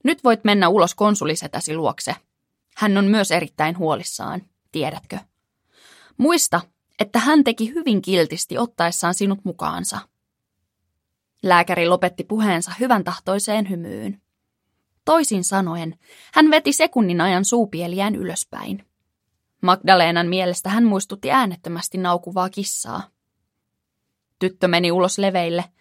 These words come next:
aurinkoisille portaille. Nurmikolla istuskeli kylpylävieraita koristeellisilla tuoleilla,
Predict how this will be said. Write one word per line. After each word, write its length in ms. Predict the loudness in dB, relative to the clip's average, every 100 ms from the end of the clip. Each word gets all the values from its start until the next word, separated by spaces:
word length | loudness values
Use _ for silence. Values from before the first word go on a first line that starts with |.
| _ -4
aurinkoisille 680 | 2 4 2 0 -2 0 -2
portaille. 680 | -2 -8 -8 -10 -10 -8 -10 -12 _ _ _ _ _ _ _ -2
Nurmikolla 580 | 2 2 2 4 4
istuskeli 580 | 4 2 -2 -8 -2 -2
kylpylävieraita 840 | 0 0 2 0 0 0 0 0 -2
koristeellisilla 840 | 0 2 0 -2 -2 -4 -4 -4
tuoleilla, 580 | 0 0 0 0 -2